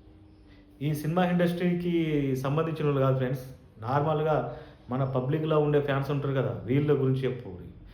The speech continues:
సినిమా ఇండస్ట్రీలో అంటే వాళ్ళు భజన చేస్తేనే వాళ్ళు అక్కడికి పోతారు,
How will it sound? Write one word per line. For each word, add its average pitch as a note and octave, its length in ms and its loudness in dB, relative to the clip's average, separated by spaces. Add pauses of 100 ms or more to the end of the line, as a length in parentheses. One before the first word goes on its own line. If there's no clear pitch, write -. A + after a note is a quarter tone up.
(240)
సినిమా B2 220 0
ఇండస్ట్రీలో D3+ 440 2
అంటే D3+ 200 2
వాళ్ళు D#3 220 0
భజన B2 240 2
చేస్తేనే D3 440 2
వాళ్ళు C#3 220 0
అక్కడికి B2 260 -2
పోతారు, A#2 460 -4